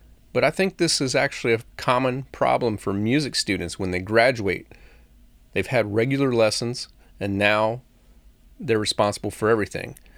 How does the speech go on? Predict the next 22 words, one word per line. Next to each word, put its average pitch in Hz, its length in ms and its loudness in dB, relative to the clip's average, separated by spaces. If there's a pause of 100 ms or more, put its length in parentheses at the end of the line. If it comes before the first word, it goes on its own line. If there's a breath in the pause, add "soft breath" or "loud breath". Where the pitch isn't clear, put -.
(140 soft breath)
So 107 480 2 (520 loud breath)
if - 160 -4
it 131 80 4
isn't 208 200 2
a 160 60 -2
problem 131 520 2
with 101 180 -2
getting 117 240 2
used 107 260 -2
to - 60 -8
setting 95 360 0
goals 147 500 -6 (920 soft breath)
or 101 280 0
maintaining 131 840 2
or, 113 280 -2
and, 104 460 -2 (220)
you 139 120 0
know, 90 140 0
evolving 120 640 2
a 104 60 -6
practice 127 480 2
schedule, 85 560 -4